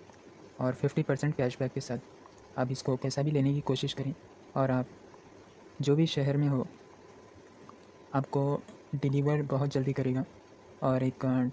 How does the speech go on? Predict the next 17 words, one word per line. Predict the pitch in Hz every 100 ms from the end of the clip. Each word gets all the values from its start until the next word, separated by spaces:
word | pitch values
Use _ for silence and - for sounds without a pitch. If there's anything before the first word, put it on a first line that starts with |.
| - -
trusted | 139 - 156 156 160 - - - - - - - - - - 135
buyer | 117 135
हो | 143 139
जाओगे। | 139 139 139 143 151 - - - - - - - - - - - - - - - -
आप | 135
कुछ | 135 - 131 135 - - - - -
रिटर्न | 131 127 147
करना | 139 135
चाहो | 135 135 135 135
तो | 131 127 127 143 - - - - -
उसको | 135 135
तुरंत | - 135 143
से | - 139 139
accept | - 135 -
कर | 131
लेगा | 131 131 139 - - - - - - - - - - - 135
और | 131